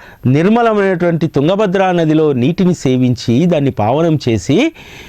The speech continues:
మాహూర్గఢ్ వెళ్ళి నిద్రిస్తున్నటువంటి మీరు ఈ జీ-, దీనజనులను ఉద్ధరించడానికి ఇక్కడికి వచ్చి కూర్చున్నారు. ఎక్కడ? షిరిడీకి వచ్చి కూర్చున్నారు.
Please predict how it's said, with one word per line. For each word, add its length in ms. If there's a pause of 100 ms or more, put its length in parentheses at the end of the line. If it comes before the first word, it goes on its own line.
(220)
మాహూర్గఢ్ 600
వెళ్ళి 200
నిద్రిస్తున్నటువంటి 800
మీరు 580 (560)
ఈ 200
జీ-, 600
దీనజనులను 680
ఉద్ధరించడానికి 680
ఇక్కడికి 220
వచ్చి 180
కూర్చున్నారు. 440
ఎక్కడ? 360 (680)
షిరిడీకి 460
వచ్చి 200
కూర్చున్నారు. 460